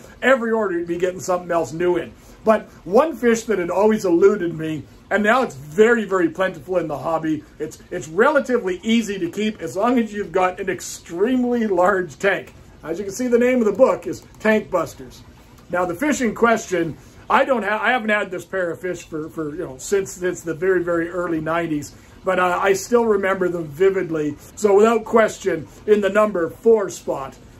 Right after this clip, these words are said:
is Chronoheris umbriferus, the absolute stunning umbi cichlid. Now, I remember this fish here, and the reason this fish made my list was not just because it's such an amazing fish to keep, it's such, it's such incredible behavior, such incredible strength,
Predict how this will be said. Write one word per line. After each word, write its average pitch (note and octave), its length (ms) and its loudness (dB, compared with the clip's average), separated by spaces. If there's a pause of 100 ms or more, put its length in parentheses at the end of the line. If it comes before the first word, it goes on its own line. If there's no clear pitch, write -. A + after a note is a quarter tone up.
is D#3+ 160 -8
Chronoheris F#3 960 4 (240)
umbriferus, F3 920 -2 (460)
the F#3+ 120 -2
absolute G3 520 0
stunning D3+ 800 -2 (500)
umbi F#3+ 340 -2
cichlid. C3+ 440 -10 (380)
Now, F3+ 100 -2
I G#3 100 4
remember A#3+ 520 2
this F3+ 340 2
fish F#3+ 280 0
here, F#3 140 2
and D#3+ 80 -4
the E3+ 60 -2
reason A3 240 2
this G#3+ 160 2
fish G3 280 -2
made G3 220 0
my E3 140 -2
list E3+ 260 -2
was D3+ 140 -10
not A3+ 220 2
just F#3+ 160 -6
because F3+ 280 -2
it's E3 120 -10
such G3 240 -2
an F3+ 100 -4
amazing F3 640 -4
fish F#3 240 -8
to E3+ 120 -8
keep, E3+ 340 -2 (280)
it's E3 160 -8
such, G3 220 0
it's F3+ 240 -2
such F#3+ 180 -2
incredible F#3+ 600 -2
behavior, E3+ 480 0
such G#3+ 340 -2
incredible F#3 480 -2
strength, G3 800 -2